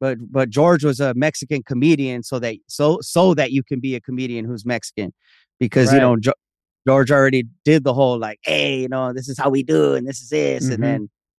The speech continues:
Speaker 1: so now, now, you know, now you can just come out and be just, you know, whatever, uh, talk about whatever, and be a clever writer and be Mexican, and you don't have to even address those things because George already did it for us. You know what I'm saying? So it's like,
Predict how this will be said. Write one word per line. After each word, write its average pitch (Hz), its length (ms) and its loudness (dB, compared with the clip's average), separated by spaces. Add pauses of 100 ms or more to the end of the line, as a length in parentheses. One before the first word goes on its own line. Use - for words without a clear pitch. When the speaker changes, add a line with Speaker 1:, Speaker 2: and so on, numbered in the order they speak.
(280)
Speaker 1:
so 120 60 -4
now, 127 320 2
now, 123 260 4
you 127 180 4
know, 113 260 2 (100)
now 127 140 2
you 131 140 4
can 131 160 2
just 120 200 -4
come 131 200 2
out 131 120 2
and 117 80 -6
be 127 240 -2
just, 117 340 -12 (340)
you 131 80 -4
know, 123 120 0
whatever, 117 480 2 (120)
uh, 113 80 -6 (100)
talk 127 200 -4
about 127 220 0
whatever, 127 300 0
and 113 100 -4
be 120 100 -4
a 113 60 -6
clever 120 340 -4
writer 131 340 -2
and 110 280 -8
be 127 120 -2
Mexican, 117 640 -6
and 113 100 -2
you 127 60 0
don't 117 140 -2
have 123 160 -2
to 127 100 -4
even 120 260 -4
address 127 360 0
those 113 160 -4
things 120 240 -4
because 117 280 -6
George 120 280 2
already 117 240 2
did 127 180 2
it 104 100 -2
for 104 220 -4
us. - 200 -14
You 107 60 -10
know 110 60 -4
what 113 60 0
I'm 110 80 -2
saying? 123 240 0
So 113 160 -4
it's - 160 -10
like, 110 260 0